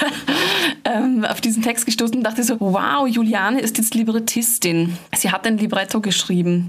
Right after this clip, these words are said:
Und tatsächlich begibt man sich aber auf eine falsche Fährte, wenn man denkt, bei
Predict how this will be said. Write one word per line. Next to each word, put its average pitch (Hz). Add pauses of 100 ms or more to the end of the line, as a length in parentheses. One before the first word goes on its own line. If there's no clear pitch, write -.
Und 202
tatsächlich 214
begibt 233
man 240
sich 226
aber 214
auf 214
eine 208
falsche -
Fährte, 220
wenn 190
man 190
denkt, 202
bei 185